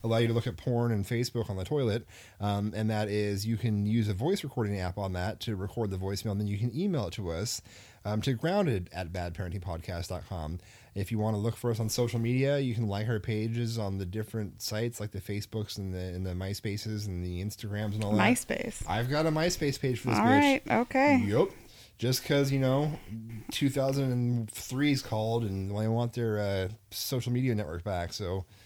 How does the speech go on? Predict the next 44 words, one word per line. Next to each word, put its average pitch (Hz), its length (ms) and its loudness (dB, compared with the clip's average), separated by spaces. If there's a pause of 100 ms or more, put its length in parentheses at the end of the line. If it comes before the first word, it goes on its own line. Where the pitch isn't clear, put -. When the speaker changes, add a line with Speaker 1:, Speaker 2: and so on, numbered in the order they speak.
(240)
Speaker 1:
I 90 60 -8
decided 110 240 -2
to 110 60 -2
be 117 120 2
on 117 100 4
it 110 60 0
just 107 180 -4
in 117 60 -2
case. 117 380 0 (160)
Speaker 2:
Right. 208 500 6 (600)
Speaker 1:
<laughs> - 100 2 (960)
Um, 107 320 4
but 120 100 4
yeah, 143 140 6
if 127 40 6
you 135 60 2
just 139 140 0
look 147 80 0
for 143 100 -2
Bad 131 220 4
Parenting 127 240 2
Podcast 117 480 0
on 110 100 0
there, 107 80 2
you'll 104 140 0
find 151 260 -2
us. 156 260 -2 (420)
And 117 360 0
if 101 80 -2
you 117 80 0
go 117 80 4
to 107 60 2
our 101 80 2
website, 143 640 2
you 120 260 2 (120)
also 123 300 2
have 123 180 0
all 120 140 0
the 117 60 0
contact 120 300 -2
information 117 420 -2
there 113 120 0
as 101 100 -2
well. 143 500 2